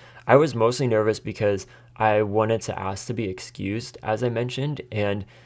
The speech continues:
they eventually, like, they didn't say when you could do that, and I didn't ask the person at the front <laughs> because, I don't know, I was like, "I know there's gonna be a time when you can ask to be excused, so I'm gonna wait till that time presents itself." So we went in this giant, like, waiting room.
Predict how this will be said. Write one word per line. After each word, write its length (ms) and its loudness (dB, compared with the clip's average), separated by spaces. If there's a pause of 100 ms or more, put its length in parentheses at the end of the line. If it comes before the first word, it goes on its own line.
(180)
they 300 4
eventually, 560 4
like, 180 0
they 100 4
didn't 200 -2
say 220 2
when 300 -2
you 100 -8
could 160 -6
do 160 0
that, 260 0
and 100 -4
I 60 0
didn't 200 0
ask 400 -6
the 100 -16
person 380 -4
at 140 -8
the 80 -10
front 340 -4 (160)
<laughs> 160 -12
because, 420 4 (420)
I 80 4
don't 120 4
know, 340 2
I 80 4
was 140 2
like, 280 2 (460)
"I 120 -6
know 260 4
there's 260 2
gonna 220 0
be 120 0
a 60 0
time 320 -2
when 120 -4
you 60 -8
can 120 -8
ask 180 -6
to 60 -14
be 80 -4
excused, 420 -6
so 60 -6
I'm 40 -6
gonna 160 -6
wait 280 -4
till 160 -6
that 140 -2
time 260 -6
presents 400 -8
itself." 400 2 (180)
So 100 2
we 60 8
went 160 6
in 80 2
this 120 0
giant, 400 2
like, 180 -2
waiting 240 2
room. 260 -2